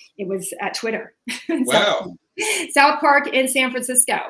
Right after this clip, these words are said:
Speaker 1: And that was when I
Speaker 2: That's
Speaker 1: was
Speaker 2: awesome.
Speaker 1: actually s-, consulting for Transamerica.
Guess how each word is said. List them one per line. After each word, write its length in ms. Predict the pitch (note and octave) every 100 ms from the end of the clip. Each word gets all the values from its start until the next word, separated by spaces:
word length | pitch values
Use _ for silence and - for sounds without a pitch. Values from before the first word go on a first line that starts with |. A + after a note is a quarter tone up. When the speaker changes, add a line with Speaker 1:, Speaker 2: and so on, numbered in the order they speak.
| A3+ B3
Speaker 1:
And 120 | G#3
that 160 | G#3+ G#3+
was 260 | A3 G#3+
when 180 | G#3+ G#3
I 160 | G#3 G#3
Speaker 2:
That's 80 |
Speaker 1:
was 140 | G3+ G3
Speaker 2:
awesome. 120 | G3 G#3
Speaker 1:
actually 240 | - B3
s-, 140 | A#3+ -
consulting 500 | A3 - A3 A3+ G#3+
for 320 | G#3+ G3 G3 -
Transamerica. 760 | - G3 G3 F3+ F3 G3+ G3+